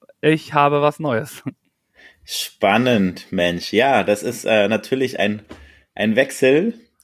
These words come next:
Speaker 2: der, sag ich mal, ein Wechselbad der Gefühle für dich sicherlich aktuell. Und ich glaube, dass es auch mit den Kids nochmal eine sehr emotionale Woche wird.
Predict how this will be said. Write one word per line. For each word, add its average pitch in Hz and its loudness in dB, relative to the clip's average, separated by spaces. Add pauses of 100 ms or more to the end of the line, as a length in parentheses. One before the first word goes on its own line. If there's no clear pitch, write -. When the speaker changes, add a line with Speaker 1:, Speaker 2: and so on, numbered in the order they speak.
(260)
Speaker 2:
der, 123 0
sag 117 0
ich 120 -8
mal, 113 2
ein 107 0
Wechselbad 120 -2
der 113 0
Gefühle 123 -2
für 120 0
dich 262 -2
sicherlich 90 -2
aktuell. 95 0 (540)
Und 123 0
ich 120 -2
glaube, 117 2
dass 117 0
es 117 -8
auch 117 0
mit 120 -2
den 113 0
Kids 151 -2
nochmal 110 -2
eine 107 -2
sehr 117 0
emotionale 117 -2
Woche 113 2
wird. 110 2